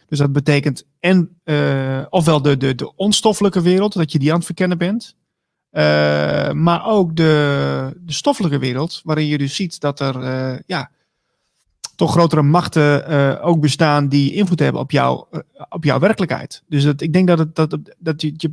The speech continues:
op twee manieren kan aanvliegen, zodat je dus dat kan ontdekken, eh, in grote lijnen, hè. Dus het zijn misschien wel meerdere dingen die je, je hebt het ook over dromen. Maar dat, dat, dat waren voor mij wel de afgelopen tien jaar wel de, de, de eye-openers van, eh, en wel het onderzoek van, eh, wie ben ik en wat doe ik hier en, eh,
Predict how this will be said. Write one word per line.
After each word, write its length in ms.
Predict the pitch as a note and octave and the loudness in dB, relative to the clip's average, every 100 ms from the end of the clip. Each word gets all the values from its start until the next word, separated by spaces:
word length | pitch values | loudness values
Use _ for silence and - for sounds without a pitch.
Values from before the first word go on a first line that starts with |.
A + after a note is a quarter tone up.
| - | -8
op 180 | - - | -20 -10
twee 180 | - G3+ | 0 4
manieren 240 | G3+ G3 | 6 4
kan 160 | E3+ D#3+ | 4 0
aanvliegen, 520 | D#3+ F#3 D#3+ C#3+ D3 | 0 0 0 -2 0
zodat 260 | D3 D#3 D3+ | 2 2 2
je 80 | D3 | 0
dus 180 | C#3 | 0
dat 180 | C#3+ C#3+ | 0 -2
kan 160 | D3+ - | -2 -4
ontdekken, 640 | D#3 C3+ F3+ F3+ C3+ - | -2 2 2 0 -6 -8
eh, 260 | D3+ C3+ C3 | -4 -2 0
in 100 | D3 | 0
grote 300 | E3 D#3 D#3 | 4 4 4
lijnen, 320 | C#3+ B2 A#2 | 2 2 0
hè. 100 | D#3 | 0
Dus 100 | F3+ | 0
het 80 | C#3+ | -4
zijn 160 | - C#3 | -2 -4
misschien 220 | C3+ C#3+ | -2 0
wel 80 | C3+ | 2
meerdere 280 | D3 D3 B2+ | 2 0 -2
dingen 220 | A#2+ B2+ | -6 -4
die 100 | C3 | -6
je, 60 | B2+ | -8
je 280 | - C#3 - _ _ - | -10 -14 -16 _ _ -12
hebt 160 | C3+ | -6
het 40 | D3 | -2
ook 100 | C3 | 0
over 180 | B2+ C3 | 0 2
dromen. 380 | C#3+ B2 A#2+ - - - - - _ _ _ | 2 0 -4 -10 -20 -18 -18 -20 _ _ _
Maar 240 | - D3+ D3+ | -2 2 2
dat, 140 | D#3 | 2
dat, 200 | E3+ E3 - | 0 -2 -2
dat 160 | E3+ | 0
waren 240 | D#3+ E3+ D#3 | 2 2 2
voor 120 | E3 | 2
mij 180 | E3 F3+ | 4 4
wel 340 | D#3 C#3+ C#3 | 4 4 0
de 80 | D#3+ | -2
afgelopen 840 | C#3+ - D3+ D3 C#3 C#3 C3+ C3+ C3+ | -4 0 -2 0 0 0 0 -4 -4
tien 200 | D#3+ D3 | 0 2
jaar 240 | C#3+ B2 | 2 2
wel 200 | C3+ C#3 | 2 2
de, 220 | C#3 C#3+ C#3 | 2 0 0
de, 360 | D3 C#3+ C#3+ C#3+ | -2 -2 -2 -2
de 80 | |
eye-openers 720 | C#3+ D#3+ D#3+ D3 C#3 B2+ B2 | -2 -2 -4 -6 -8 -10 -10
van, 260 | - C3 B2+ | -8 -8 -8
eh, 600 | B2+ B2+ B2+ C3 C3 - | -8 -8 -8 -10 -10 -4
en 100 | D3 | 0
wel 260 | D3 C#3 C#3 | 2 2 0
het 160 | C#3 | -2
onderzoek 440 | F3 D3+ C#3+ D3+ - | 0 2 4 2 2
van, 280 | D3 C#3+ | -2 0
eh, 200 | C#3+ C#3 | 0 0
wie 180 | C#3 D3 | -2 -2
ben 160 | C#3+ C#3 | -2 -2
ik 180 | C#3+ C#3+ | -2 -6
en 80 | |
wat 140 | C3+ C3 | -8 -2
doe 140 | D3+ | 0
ik 100 | D#3 | 0
hier 200 | D3+ C#3+ | 0 0
en, 200 | C3+ C3 | 0 -6
eh, 420 | C3 B2+ C3+ C3 | -12 -12 -12 -14